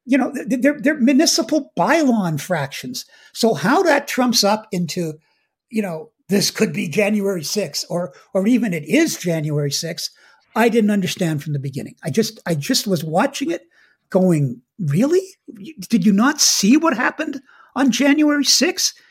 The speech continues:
Did you see anybody from th-, those demonstrations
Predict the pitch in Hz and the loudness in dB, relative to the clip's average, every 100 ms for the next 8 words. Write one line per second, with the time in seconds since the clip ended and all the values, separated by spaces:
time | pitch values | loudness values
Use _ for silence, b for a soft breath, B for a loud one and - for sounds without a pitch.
0 | b - 170 170 147 - - 214 311 311 | b -4 0 0 -2 -2 2 4 6 4
1 | 269 285 294 302 - 247 269 185 226 269 | 2 2 2 2 0 0 0 2 0 2
2 | - 262 285 - 233 - 262 - | 2 0 0 0 0 0 -4 -14